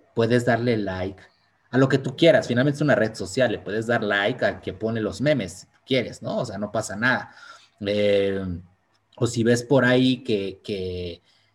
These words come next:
que alguien publica el C V y tú lo quieres ayudar, le puedes dar like, claro que sí. Pero, pero pensando en este nuevo mood que estamos queriendo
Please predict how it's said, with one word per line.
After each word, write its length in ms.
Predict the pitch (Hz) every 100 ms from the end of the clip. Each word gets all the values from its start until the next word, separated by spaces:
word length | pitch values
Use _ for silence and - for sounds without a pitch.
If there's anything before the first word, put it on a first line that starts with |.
| _ _ _ -
que 100 | 110
alguien 320 | 110 120 120
publica 540 | 117 107 107 107 117
el 120 | 113 110
C 200 | 127 123
V 280 | 131 123
y 160 | 127 120
tú 120 | 107
lo 100 | 104
quieres 240 | 110 107 107
ayudar, 220 | 101 104
le 80 | 120
puedes 200 | 98 92
dar 140 | 90
like, 180 | 95 98
claro 220 | - 98
que 80 | -
sí. 160 | - 147
Pero, 320 | 107 98 92 - - _
pero 340 | - 123 127 127
pensando 460 | 131 135 175 190
en 180 | 196 175
este 920 | 180 180 - - 180 170 156 143 98 - _ -
nuevo 560 | 127 147 151 143 147
mood 420 | 131 127 139 143 -
que 100 | 120
estamos 580 | - 117 127 120 -
queriendo 1200 | - 107 107 113 117 113 107 104 101 95 92 87